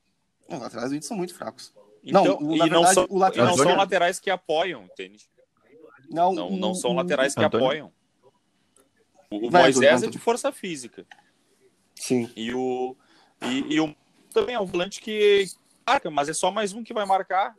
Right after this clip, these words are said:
Speaker 2: Não é aquele cara que arrisca um lançamento nem nada. Então, acho que isso
Speaker 1: Sim.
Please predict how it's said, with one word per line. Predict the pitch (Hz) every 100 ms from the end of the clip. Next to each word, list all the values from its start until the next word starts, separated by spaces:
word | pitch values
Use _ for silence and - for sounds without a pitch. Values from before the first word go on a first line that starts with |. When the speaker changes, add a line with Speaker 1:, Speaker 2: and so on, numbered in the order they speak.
| 175
Speaker 2:
Não | 139 143
é |
aquele | 185 202
cara | 202 170 180
que | 185
arrisca | 160 156 - 165
um |
lançamento | 151 - 135 123 _ 170 185 131
nem | 120
nada. | 120 131 156 143
Então, | 117 120 139 143
acho | 143
que | - 151
isso | 147 135
Speaker 1:
Sim. | 127 120